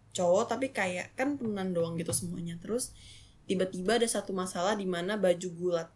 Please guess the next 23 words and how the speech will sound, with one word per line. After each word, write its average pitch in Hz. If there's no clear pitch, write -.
baju 175
gulat 175
gitu. 285
Ya 226
pokoknya 233
baju 214
yang 208
dia 190
pakai, 190
harusnya 202
pakai 190
buat 175
gulat 170
itu, 170
nggak 208
sengaja 208
rusak 240
sama 220
temen 208
rumahnya 196
yang 185
cowok 175
ini. 185